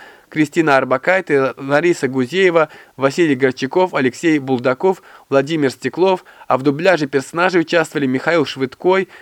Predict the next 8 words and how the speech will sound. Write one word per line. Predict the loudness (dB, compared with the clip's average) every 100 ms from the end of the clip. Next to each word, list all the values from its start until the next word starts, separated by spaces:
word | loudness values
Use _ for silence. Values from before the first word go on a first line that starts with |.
| _
Даниил | 0 0 2 2
Дондурей, | 2 0 0 2 4 4 2 -6 _
Виталий | -6 0 2 2
Вульф, | 0 2 2 0 _ _
Кирилл | -2 2 4 6
Разлогов | 4 2 0 0 0
и | -2
другие. | 0 0 2 0 0